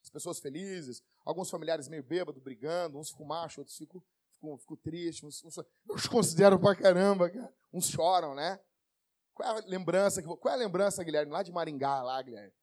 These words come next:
Guilherme vai contar alguma coisa de Maringá. "Ah, lá em Maringá nós matávamos um porco, lá em Maringá nós matamos oitenta e cinco vacas", né? Desconta um pouco das histórias do Guilherme. Fato é que todos vocês têm histórias de Natal.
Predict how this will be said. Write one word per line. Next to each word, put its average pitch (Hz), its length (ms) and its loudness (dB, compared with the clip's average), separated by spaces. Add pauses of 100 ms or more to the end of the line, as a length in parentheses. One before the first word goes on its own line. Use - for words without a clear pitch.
(280)
Guilherme 220 240 0
vai 262 100 6
contar 247 240 -4
alguma 254 320 4
coisa 220 300 4
de 208 100 -4
Maringá. 156 600 0 (240)
"Ah, 208 240 6
lá 226 120 4
em 262 40 0
Maringá 247 380 4
nós 233 120 0
matávamos 233 340 -2
um 175 40 -12
porco, 196 480 2
lá 254 100 -2
em 269 40 -6
Maringá 240 400 -2
nós 233 140 -8
matamos 220 600 -6 (220)
oitenta 208 340 -2
e - 40 -2
cinco 226 280 -4
vacas", 151 760 0
né? 160 280 -4 (600)
Desconta 254 500 2
um 240 60 -8
pouco 240 340 4
das 180 140 0
histórias 175 400 -2
do 156 80 -10
Guilherme. 147 540 -2 (1160)
Fato 240 280 2
é 233 60 -2
que 220 120 -12
todos 240 320 6
vocês 214 400 -2
têm 226 140 -12
histórias 196 420 -4
de 196 80 -10
Natal. 185 380 -2